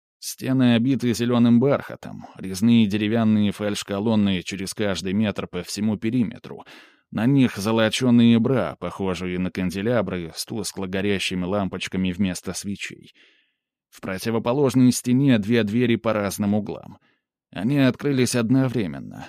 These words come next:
и мне навстречу шагнули двое в дорогих костюмах, с масками на лицах и пылающими сиреневым огнём катанами в руках. Металл, из которого были сделаны их мечи, напоминал моих громовержцев.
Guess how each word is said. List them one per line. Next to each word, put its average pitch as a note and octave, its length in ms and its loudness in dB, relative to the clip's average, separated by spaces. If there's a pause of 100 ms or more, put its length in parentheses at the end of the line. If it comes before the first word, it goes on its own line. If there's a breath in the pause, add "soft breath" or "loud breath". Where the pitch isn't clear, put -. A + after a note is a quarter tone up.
(100)
и E2+ 100 -8
мне F#2+ 200 0
навстречу G2 640 -4
шагнули G#2 520 0
двое G#2+ 320 2
в F2+ 100 -4
дорогих G#2 480 -2
костюмах, G2+ 680 -8 (340 soft breath)
с - 140 -10
масками A2 480 -2
на F#2 160 -2
лицах - 640 -12
и F#2+ 240 -8
пылающими A2 680 2
сиреневым G2 640 -2
огнём G2+ 380 2
катанами G2 600 -4
в D#2 120 -16
руках. - 440 -14 (1040 soft breath)
Металл, G#2+ 460 -4
из A2 140 -2
которого G#2 480 -2
были G2+ 260 2
сделаны G#2 560 2
их F#2+ 140 -4
мечи, G#2+ 440 -2
напоминал G2 600 0
моих G#2+ 380 0
громовержцев. A2+ 1000 -2